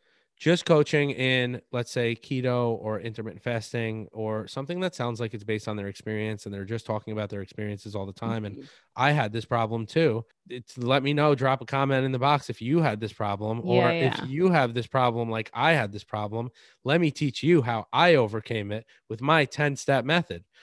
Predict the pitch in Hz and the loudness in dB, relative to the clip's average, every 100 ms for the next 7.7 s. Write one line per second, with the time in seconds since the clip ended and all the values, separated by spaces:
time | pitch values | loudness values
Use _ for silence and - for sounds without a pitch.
0 | _ 190 190 156 - 254 - 226 175 185 | _ -4 4 4 4 -2 0 6 8 8
1 | - 180 175 - 160 156 151 143 139 139 | 6 4 4 2 2 4 6 6 4 0
2 | 123 104 135 147 139 143 139 139 - - | -2 0 0 2 0 0 0 -2 -6 0
3 | 139 143 151 170 180 165 143 123 123 - | 2 4 4 4 2 2 2 4 2 4
4 | 127 117 131 131 127 127 _ _ 156 208 | 2 2 2 4 4 0 _ _ -2 0
5 | 214 190 131 101 117 127 123 123 117 - | 2 2 2 2 4 4 2 0 -2 -2
6 | 117 113 - - - - 117 123 120 - | -2 -2 -6 -18 -18 -16 -8 -6 -6 -8
7 | - 120 110 - 117 110 - | -8 -6 -6 -4 -2 -2 -6